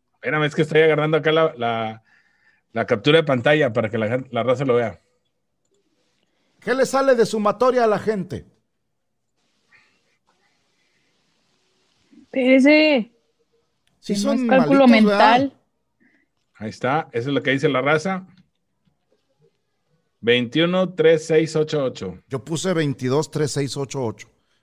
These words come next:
Speaker 2: ¿Me sigue fallando por uno, Rubí?
Speaker 1: A ver.
Speaker 2: No puedo creer que, que de seis números solo Pente puedo adivinar cinco. Me está fallando un huevo, yo creo.
Speaker 1: <laughs> Veinte, usted puso veintidós tres seis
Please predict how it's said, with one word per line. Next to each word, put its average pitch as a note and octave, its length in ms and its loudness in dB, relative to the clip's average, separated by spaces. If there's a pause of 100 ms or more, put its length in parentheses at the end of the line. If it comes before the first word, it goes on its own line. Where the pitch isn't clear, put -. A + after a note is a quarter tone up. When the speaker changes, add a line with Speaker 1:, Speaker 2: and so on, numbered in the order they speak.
Speaker 2:
¿Me A#2 100 -10
sigue C3+ 260 -4
fallando D3+ 400 -4
por A#2+ 160 -2
uno, A#2 180 -6
Rubí? F#3+ 420 -10 (520)
Speaker 1:
A F2+ 100 -12
ver. G2 360 -2
Speaker 2:
No B2 140 -4
puedo G#3+ 240 2
creer F#3+ 600 0
que, D#3 320 -4 (280)
que D#3 140 -4
de D#3 100 -2
seis F3+ 300 -2
números G#3 360 -2
solo G3 240 -4
Pente G3 280 -2
puedo G3 220 -2
adivinar E3 440 -4
cinco. G3 380 -6
Me F#3 80 -6
está F3 180 -10
fallando G3 380 -4
un G3+ 120 -8
huevo, D3+ 280 -2
yo D#3+ 120 -6
creo. C#3+ 280 -12 (800)
Speaker 1:
<laughs> B3 720 0 (500)
Veinte, A#2+ 600 2
usted C3 320 0
puso F#3+ 640 2 (440)
veintidós C3 880 2
tres E3 260 2
seis E3 320 2